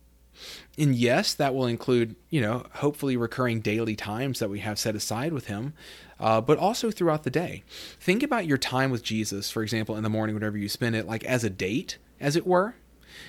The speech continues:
But then throughout the rest of the day, you're hanging out. You're spending time together. The totality of a relationship isn't just going, like, if you're, if you're in,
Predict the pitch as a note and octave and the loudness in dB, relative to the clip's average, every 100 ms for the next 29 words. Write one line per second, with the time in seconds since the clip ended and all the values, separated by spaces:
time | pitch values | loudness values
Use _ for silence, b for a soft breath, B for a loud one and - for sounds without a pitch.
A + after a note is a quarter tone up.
0 | B B2 D3 C#3 D3+ F3 E3+ E3 D#3 D#3+ | B 2 4 4 4 2 4 4 4 4
1 | C#3+ C#3+ - B2+ E3 C#3+ B2 - C#3 C#3+ | 0 0 0 0 2 0 0 -2 0 0
2 | A2+ B2+ F2+ - _ - B2 - D3+ B2+ | 0 -2 -4 -12 _ -4 -2 2 2 0
3 | A2 A#2+ C3+ A2 F#2 D2+ G#1 - _ _ | -2 -2 -2 -4 -6 -10 -14 -18 _ _
4 | _ _ _ B B B C3+ D3+ D3+ - | _ _ _ B B B 0 4 2 2
5 | E3 G#3+ F3+ C3+ B2 A#2 A2+ B2 F3 B2+ | -2 0 0 0 0 0 2 0 0 0
6 | A2+ G#2+ - D#3 G3 A#2+ G#2+ A#2+ G#2+ - | 0 -2 0 0 0 -2 -2 -2 -2 -6
7 | G2+ A#2 B2+ A#2 G2 A#2+ A2+ C3 C#3+ D3 | -4 -2 0 -2 -2 -2 -2 0 4 4
8 | C#3 C#3 B2+ C3+ C3 C#3 B2+ | 2 -2 0 0 2 0 -2